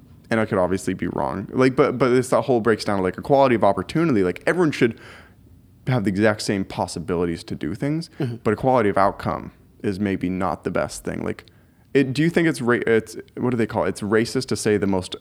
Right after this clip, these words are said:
Speaker 1: uh, the best person should be hired, or the most, uh, credible person? What's that thing?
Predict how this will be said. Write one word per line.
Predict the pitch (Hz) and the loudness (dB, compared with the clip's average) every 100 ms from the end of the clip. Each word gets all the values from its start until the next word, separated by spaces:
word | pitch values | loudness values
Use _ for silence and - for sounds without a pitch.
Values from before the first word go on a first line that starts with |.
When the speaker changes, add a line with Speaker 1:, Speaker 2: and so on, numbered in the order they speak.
| - | -10
Speaker 1:
uh, | - 50 50 - - - - _ _ _ - | -6 -4 -4 -8 -12 -18 -20 _ _ _ -8
the | 113 | -4
best | 98 107 - | -2 -2 -2
person | 101 101 | -2 -2
should | 98 90 | -6 -4
be | 87 | 0
hired, | 90 101 110 | 2 0 0
or | 107 | 0
the | |
most, | 104 101 95 | 2 0 -2
uh, | 107 92 95 - - - - - - | -2 -2 -4 -10 -20 -20 -20 -20 -14
credible | - 107 101 110 | 0 2 4 2
person? | 120 120 127 | 0 -2 -4
What's | 123 - | -6 -6
that | 101 - | -6 -6
thing? | - 98 | -8 -8